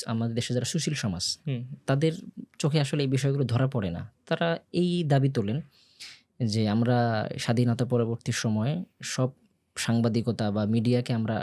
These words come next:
Speaker 1: স্বাধীনভাবে কাজ করতে দিতে চাই। তো এই কাতারে তারা ফেলেন প্রথম আলোকে।
Speaker 2: হুম, হুম।
Speaker 1: কিন্তু মিডিয়া স্বাধীনতা জিনিসটা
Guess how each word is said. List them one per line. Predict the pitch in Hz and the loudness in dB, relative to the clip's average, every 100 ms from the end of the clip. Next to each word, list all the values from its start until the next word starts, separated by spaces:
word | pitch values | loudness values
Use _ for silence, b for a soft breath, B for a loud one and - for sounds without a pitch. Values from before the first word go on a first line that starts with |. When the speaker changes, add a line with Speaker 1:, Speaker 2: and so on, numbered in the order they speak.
| - | -4
Speaker 1:
স্বাধীনভাবে | - 131 120 151 143 143 | -2 0 4 4 2 0
কাজ | - - | -4 -4
করতে | 131 120 | -4 -2
দিতে | 117 110 104 | -2 -2 -2
চাই। | 87 82 _ _ _ _ | -6 -8 _ _ _ _
তো | - - | -2 4
এই | 170 190 | 4 4
কাতারে | 160 151 160 | 2 2 0
তারা | 160 127 127 | 0 0 0
ফেলেন | - 127 | 0 -2
প্রথম | 127 131 120 | -2 0 -2
আলোকে। | 92 80 - _ | -2 -10 -14 _
Speaker 2:
হুম, | 151 139 | 0 0
হুম। | 120 120 | 0 -4
Speaker 1:
কিন্তু | 127 120 | 0 2
মিডিয়া | 113 131 151 175 | 4 6 6 4
স্বাধীনতা | - 151 151 147 | 2 2 4 2
জিনিসটা | 139 143 135 | 2 0 -2